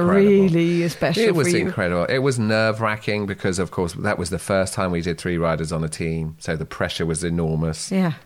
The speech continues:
Speaker 1: Talking about from Barcelona, where no pressure, to London, like, a cooking pressure. I mean, so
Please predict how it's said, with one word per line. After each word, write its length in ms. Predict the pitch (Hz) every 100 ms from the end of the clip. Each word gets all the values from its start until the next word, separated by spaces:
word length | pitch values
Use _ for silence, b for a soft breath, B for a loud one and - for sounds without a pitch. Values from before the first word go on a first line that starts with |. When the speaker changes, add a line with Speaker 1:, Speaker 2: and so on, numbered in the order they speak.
| _
Speaker 1:
Talking 340 | - 95 87
about 300 | 82 80 85
from 100 | -
Barcelona, 600 | 80 82 85 85 82 80
where 120 | 80 78
no 300 | 80 80 82
pressure, 320 | 87 78 78
to 140 | 78
London, 580 | 80 82 82 82 85 76 B B B B
like, 220 | 82 82
a 40 | 80
cooking 560 | - - 92 - 80
pressure. 400 | 78 80 78 - -
I 100 | 82
mean, 220 | 78 76
so 540 | - - 92 87 80